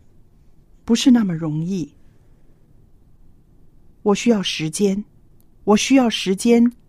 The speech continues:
来让这件事情平复。”你知道吗？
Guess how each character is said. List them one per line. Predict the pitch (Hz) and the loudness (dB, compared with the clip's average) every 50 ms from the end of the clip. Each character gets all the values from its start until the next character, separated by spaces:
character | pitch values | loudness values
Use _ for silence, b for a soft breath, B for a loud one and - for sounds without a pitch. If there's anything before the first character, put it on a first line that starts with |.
| _ _ _ - - | _ _ _ -12 -2
来 | - 226 240 | 2 4 6
让 | 269 277 269 | 6 6 6
这 | - 269 247 | 4 2 2
件 | - 254 240 220 | 2 4 2 2
事 | - - - 233 | 2 -2 -4 -4
情 | 190 - - 175 170 190 - _ | -4 -2 -2 -4 -4 -4 -8 _
平 | - - - 160 165 175 | -10 -4 -2 0 0 -2
复。” | - - - 254 202 - - _ - - - - _ _ _ _ _ _ _ _ _ _ _ - - _ _ _ _ - - - | -4 -6 -4 -4 -4 -4 -4 _ -20 -20 -20 -20 _ _ _ _ _ _ _ _ _ _ _ -20 -20 _ _ _ _ -20 -10 -6
你 | 190 175 | -6 -6
知 | - 202 208 | -4 -6 -4
道 | - 214 202 185 | -4 -4 -4 -4
吗？ | 156 147 151 160 | -4 -6 -6 -8